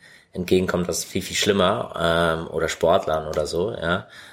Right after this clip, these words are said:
Ähm, und, äh, da sind wir, glaub ich, noch ganz, ganz gut dabei und können uns nicht beschweren. Das gehört einfach dazu,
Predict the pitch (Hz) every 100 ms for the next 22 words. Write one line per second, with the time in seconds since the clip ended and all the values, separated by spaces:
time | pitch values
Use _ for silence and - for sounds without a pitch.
0 | - - - 80 82 80 73 80 - 82
1 | 80 80 82 87 85 80 82 87 82 -
2 | 82 - - 87 87 85 - 78 80 85
3 | 80 - - 87 85 82 - - - 78
4 | 85 85 - - 80 - 87 82 - -
5 | -